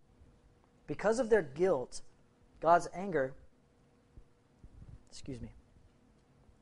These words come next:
God's anger came on Judah and Jerusalem. Although the Lord sent prophets to the people to bring them back to him, and though they testified against them,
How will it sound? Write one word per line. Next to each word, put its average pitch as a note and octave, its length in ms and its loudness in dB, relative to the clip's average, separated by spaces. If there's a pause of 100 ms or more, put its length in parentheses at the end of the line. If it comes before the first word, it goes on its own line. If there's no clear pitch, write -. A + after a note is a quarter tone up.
God's F3 300 8
anger F3 260 0
came F#3 300 -4
on D3+ 100 0
Judah D3 300 -4
and C#3 120 -8
Jerusalem. C3 520 -10 (1700)
Although D3+ 280 4
the F#3 80 0
Lord G3 420 4
sent F#3 320 -6
prophets G#3+ 760 2
to E3 120 -6
the C#3 80 -4
people G3+ 500 -2 (260)
to D3+ 100 -8
bring F3+ 320 -2
them D#3 200 -2
back E3+ 360 2
to G#3+ 200 2
him, C3 340 -4 (1300)
and C#3 120 -6
though F#3+ 160 8
they F#3+ 140 6
testified A#3 680 2
against G#3 540 -2
them, C3 320 -8